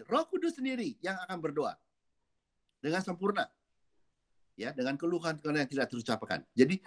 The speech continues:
Roh, Roh Kudus sendiri yang akan berdoa dengan sempurna kepada mereka yang mengerti dia, dia, dia butuh Tuhan. Kepada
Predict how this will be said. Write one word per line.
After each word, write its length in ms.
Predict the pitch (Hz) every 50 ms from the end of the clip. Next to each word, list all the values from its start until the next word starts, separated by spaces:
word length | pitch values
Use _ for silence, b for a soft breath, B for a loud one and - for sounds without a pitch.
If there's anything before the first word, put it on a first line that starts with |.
| B
Roh, 240 | - - 180 254 311
Roh 400 | 277 - 294 226 180 196 254 277
Kudus 320 | - 320 240 262 233 -
sendiri 240 | 226 214 208 214 226
yang 160 | 214 202 185
akan 80 | 180 170
berdoa 320 | 151 143 139 151 156 160
dengan 160 | 147 135 131 131
sempurna 400 | 127 127 120 123 139 135 147 160
kepada 400 | 151 151 131 131 120 117 113 107
mereka 400 | 107 180 220 208 - 233 226 220
yang 240 | 202 190 185 175
mengerti 720 | 170 160 156 147 139 120 - _ _ - 330 302 262 180 123 101
dia, 160 | 123 165 156 147
dia, 160 | 151 143 123
dia 240 | 110 113 135 143 131
butuh 240 | 123 120 - 113
Tuhan. 240 | 101 - 107 95 85 - _ _ B B B B B B -
Kepada 240 | 170 - 170 160